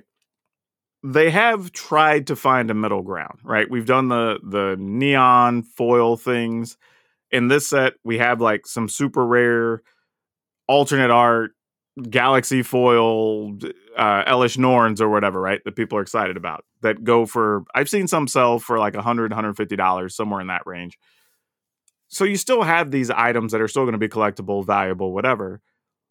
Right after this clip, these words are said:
But you print enough of 'em that if somebody wants one as an actual game piece,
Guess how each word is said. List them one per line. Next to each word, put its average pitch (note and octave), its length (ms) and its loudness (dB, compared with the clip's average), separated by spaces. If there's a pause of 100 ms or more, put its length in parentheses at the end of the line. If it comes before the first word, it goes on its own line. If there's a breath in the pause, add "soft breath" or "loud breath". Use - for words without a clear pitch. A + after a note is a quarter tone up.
(180)
But F3 440 0
you D3 120 -4
print F3 220 0
enough D3 240 2
of C#3+ 100 4
'em C3+ 80 0
that B2+ 120 2
if A#2 60 -4
somebody B2 300 0
wants C3 340 -2
one B2+ 220 -2
as A2+ 240 -2
an A2+ 60 -4
actual A2+ 340 0
game F3 360 0
piece, G2 500 -6